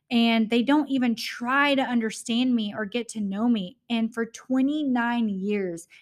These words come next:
it has eaten me alive. It has hurt my feelings. It's made me question my worth. And I have wondered if there's something wrong with me, because sometimes I just feel like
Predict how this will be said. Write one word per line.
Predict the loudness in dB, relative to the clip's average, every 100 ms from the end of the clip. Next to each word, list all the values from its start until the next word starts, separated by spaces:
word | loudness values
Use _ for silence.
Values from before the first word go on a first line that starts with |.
| _
it | 2
has | 2 0
eaten | -4 0 2
me | 2
alive. | -2 -2 0 -2 -2
It |
has | -6 -8
hurt | -6 -6 -4
my | -8 -6
feelings. | -4 -2 -2 -6
It's | -8 -4
made | 0
me | 0 -2
question | -4 -4 -2 -4
my | -4 -6 -4
worth. | 4 4 4 -4 -20 -20 -12
And | 0 4
I | 6
have | 4
wondered | 2 4 4 4 0
if | 2
there's | 0 0 -4
something | -4 -2 0 -4
wrong | -2 0 2 2
with | -2 -4
me, | -8
because | -8 -10 -8
sometimes | -2 0 0 0
I | 0
just | -2 -4 -8 _
feel | -4 0
like | 0 0 -4